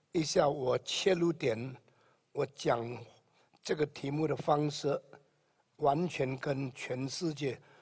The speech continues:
所有的传道人不一样的。那你的适应，<clears throat> 就是在这一堂里面，要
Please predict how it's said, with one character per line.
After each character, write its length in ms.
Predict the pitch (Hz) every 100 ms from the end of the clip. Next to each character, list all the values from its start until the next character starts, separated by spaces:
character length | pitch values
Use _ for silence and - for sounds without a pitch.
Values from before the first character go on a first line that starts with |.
| - _ _
所 360 | - - 151
有 120 | 170 151
的 80 |
传 300 | 139 - 127
道 140 | 143 143
人 180 | 123 123
不 180 | 143
一 100 | 147
样 180 | 147 117
的。 100 | 107 - _ _ - _ _ _ _ _ _ _ - _ _
那 180 | 143 131
你 200 | 131 143
的 160 | 160
适 260 | - - -
应， 240 | 180 139 - - - - _
<clears throat> 420 | - 247 175 -
就 160 | 185
是 160 | 165 151
在 240 | 127 143
这 240 | 123 - 190
一 100 | 156
堂 240 | 123 123
里 100 | 127
面， 240 | 120 127 107 - - _ _ _ _
要 280 | 151 127